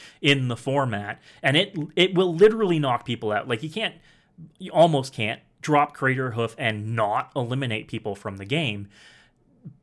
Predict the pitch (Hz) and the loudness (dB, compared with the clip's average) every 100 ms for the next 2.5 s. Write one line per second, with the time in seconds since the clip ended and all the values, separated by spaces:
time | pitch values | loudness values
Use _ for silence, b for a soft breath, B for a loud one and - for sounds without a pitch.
0 | - 156 220 175 147 127 117 123 123 120 | 2 4 6 4 2 0 0 0 2 -2
1 | 101 107 113 113 139 127 113 107 101 98 | -2 -4 2 2 0 -2 0 0 -2 -4
2 | - 110 101 98 | -2 0 0 -2